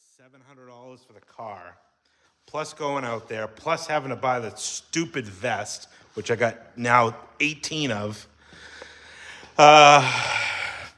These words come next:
storage, diesel fuel was a hundred fifty bucks in diesel to go out and back. I was into the car for a thousand bucks. They just gave me four hundred and seventy-five dollars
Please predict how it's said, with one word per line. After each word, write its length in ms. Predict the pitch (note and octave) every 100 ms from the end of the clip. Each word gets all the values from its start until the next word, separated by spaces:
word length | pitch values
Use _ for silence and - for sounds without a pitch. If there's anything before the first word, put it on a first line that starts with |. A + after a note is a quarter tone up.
| -
storage, 1080 | - - - D#3+ D#3+ E3 D#3+ C#3+ - - - _ _ _ - _ G#2+ - _ _ _
diesel 360 | D3+ D#3 D3+ D#3+
fuel 360 | - D#3 D3+
was 100 | B2
a 60 | G#2
hundred 260 | D3 D3
fifty 280 | C#3 D3+ D3
bucks 340 | B2 C#3 - A#2
in 120 | G#2+
diesel 400 | C#3 C#3 B2+ B2
to 40 |
go 180 | A2 G#2
out 160 | B2 A2+
and 120 | G#2
back. 460 | A#2 A2+ A2 - - -
I 300 | - - G3
was 80 | G#3+
into 120 | F#3+
the 60 |
car 220 | - E3 D#3
for 120 | C3+
a 60 |
thousand 520 | - C3+ C3 A2 G#2 F#2+
bucks. 460 | G#2 - - - - - - -
They 260 | A#2 E3
just 280 | E3+ D#3+ -
gave 280 | D3+ D3 B2+
me 320 | C#3 C3+ C3
four 400 | A#2 - E3+ E3
hundred 580 | C#3+ D3+ D3+ C#3+ C#3+ C#3
and 140 | A#2 -
seventy-five 680 | D3+ B2+ B2+ - A#2+ G#2+
dollars 600 | C#3 C#3+ C#3+ C#3+ C3+ -